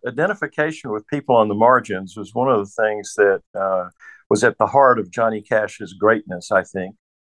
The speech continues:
Late in the nineteen sixties, uh, when the country as a whole, the nation as a whole, uh, seemed divided politically and even musically, um,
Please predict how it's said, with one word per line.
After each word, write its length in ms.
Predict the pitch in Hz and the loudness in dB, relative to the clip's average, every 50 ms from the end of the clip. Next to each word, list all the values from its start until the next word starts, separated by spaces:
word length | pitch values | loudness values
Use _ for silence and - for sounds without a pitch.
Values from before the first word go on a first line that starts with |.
| _ _ _ _ _ | _ _ _ _ _
Late 500 | - 123 120 123 135 147 175 - - - _ _ _ - | -12 -6 -2 0 0 0 0 -2 -8 -16 _ _ _ -8
in 180 | 120 123 113 | -6 -4 -2
the 80 | 117 113 | -2 0
nineteen 560 | 113 117 123 120 113 - - 135 117 113 107 | 2 2 2 0 -2 -4 -4 -4 -4 -4 -6
sixties, 640 | - - - 113 - - - 107 107 117 165 - - - - - - - - | -4 -4 -4 -4 -4 -4 -4 -2 -2 -2 -2 -6 -8 -8 -8 -10 -10 -4 2
uh, 360 | 113 113 107 104 107 107 107 104 | 4 6 8 8 8 8 6 4
when 320 | 101 107 127 117 110 110 | 2 0 0 -2 0 0
the 140 | 104 101 104 _ - - - | -2 -4 -6 _ -6 -4 -2
country 640 | 156 160 156 - - 127 117 110 104 104 107 101 - _ _ _ _ _ _ - | -2 -2 -4 -4 -4 -4 -2 -2 -2 -2 -4 -6 -8 _ _ _ _ _ _ -2
as 140 | 101 101 | 0 0
a 60 | 104 98 | 0 2
whole, 360 | 131 151 151 143 117 107 104 | 2 4 4 4 4 2 2
the 100 | 90 104 | 0 0
nation 440 | 104 113 127 143 151 - - 117 101 | 2 2 2 2 0 -2 -6 -4 -4
as 160 | 101 98 92 | -4 -2 -2
a 80 | 107 92 | -4 0
whole, 540 | 92 120 120 117 117 113 107 107 104 101 - - - - - - - _ _ | 2 2 2 2 2 2 2 2 0 0 -4 -8 -20 -20 -20 -20 -20 _ _
uh, 320 | - 110 104 101 101 92 82 - - - - | 2 4 4 4 4 2 -2 -4 -8 -10 -8
seemed 360 | - - - 160 143 127 113 | -6 -2 0 0 0 0 0
divided 680 | 107 101 82 110 110 117 127 143 143 117 104 98 95 - _ - | -2 -2 0 2 4 4 4 4 2 0 -4 -6 -6 -10 _ -8
politically 720 | 110 107 110 131 156 143 - _ - 87 87 85 87 92 _ _ _ _ _ _ _ - | -4 -2 0 0 0 0 -4 _ -8 -10 -10 -10 -14 -18 _ _ _ _ _ _ _ -2
and 120 | 113 120 | 0 2
even 300 | 151 165 147 127 113 110 | 2 2 2 2 2 2
musically, 800 | 113 139 185 180 135 127 113 - - 101 92 90 90 90 98 110 127 135 - - - | 2 2 2 2 0 -2 -4 -4 -4 -4 -4 -4 -6 -8 -10 -12 -12 -14 -10 -2 2
um, 480 | 101 107 104 104 104 104 101 104 104 | 4 6 6 6 6 4 4 2 -2